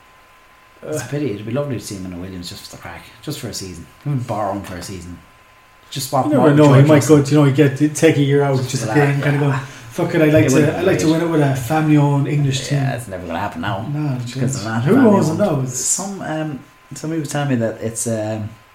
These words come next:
Speaker 1: a guy who's married to,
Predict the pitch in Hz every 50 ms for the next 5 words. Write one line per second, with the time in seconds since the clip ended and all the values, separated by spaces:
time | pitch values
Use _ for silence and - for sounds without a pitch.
0 | - - - - - - - - _ _ _ _ _ _ _ _ _ _ - 127
1 | 123 135 131 135 135 123 123 120 127 120 120 127 135 120 113 117 120 117 120 -
2 | - 139 135 117 107 113 123 139 151 151 160 170 170 175